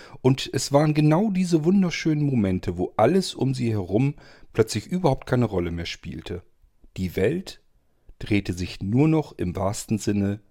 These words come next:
des Wortes um die beiden. Links neben dem alten Radio stand eine nicht weniger uralte Spieluhr. Ein weiterer Stich durchdrang Konrads Herz.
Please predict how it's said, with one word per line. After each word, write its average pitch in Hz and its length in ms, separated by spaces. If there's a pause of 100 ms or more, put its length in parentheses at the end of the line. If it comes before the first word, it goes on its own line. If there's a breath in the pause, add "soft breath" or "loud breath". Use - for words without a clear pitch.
des - 240
Wortes 87 520
um 98 200
die 120 120
beiden. 78 480 (720)
Links 135 560
neben 120 420
dem 92 240
alten 95 400
Radio 92 540
stand - 520 (520 loud breath)
eine 101 220
nicht 104 360
weniger 113 580
uralte 110 720
Spieluhr. 85 1000 (600 loud breath)
Ein 107 220
weiterer 101 420
Stich - 440
durchdrang 101 720 (540 soft breath)
Konrads 95 640
Herz. 95 540